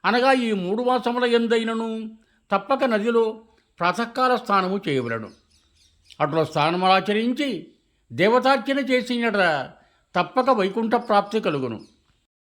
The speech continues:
అట్లా స్నానము చేసి దేవతార్చన చేసిన ఎడల తప్పక వైకుంఠ ప్రాప్తి కలుగును.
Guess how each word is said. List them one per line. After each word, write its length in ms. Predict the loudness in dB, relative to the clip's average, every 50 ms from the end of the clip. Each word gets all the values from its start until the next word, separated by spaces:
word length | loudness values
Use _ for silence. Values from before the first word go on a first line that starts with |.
| _ _ _ _ _ _ _ _ _ _ _ _ _ _ _ _ _ _ _ _ _ _ _ _ _ _ _ _ _ _ _ _ _ _ _ _ _ _ _ _ _ _ _ _ _ _ _ _ _ _ _ _ _ _ _ _ _ _ _ _ _ _ _ _ _ _ _
అట్లా 260 | -2 -2 0 0 0
స్నానము 440 | 0 0 0 0 2 2 2 0 0
చేసి 600 | 0 2 2 2 2 0 -2 -6 -6 -8 -10 -16 _ _ _ _ _ _ -6
దేవతార్చన 680 | 0 2 4 4 4 4 4 2 2 0 0 -2 -2 -2
చేసిన 380 | 0 0 -2 -2 -2 -2 0
ఎడల 580 | 0 2 2 2 2 0 0 0 -2 -4 -8 -12 -20 _ _ _ _ _ _ _ _
తప్పక 340 | 0 0 2 2 0 2 2
వైకుంఠ 440 | 2 2 2 0 0 -2 -2 0 0
ప్రాప్తి 480 | 0 0 2 2 2 2 2 -2 -2 -2
కలుగును. 480 | 0 -2 -2 -4 -6 -8 -10 -12 -16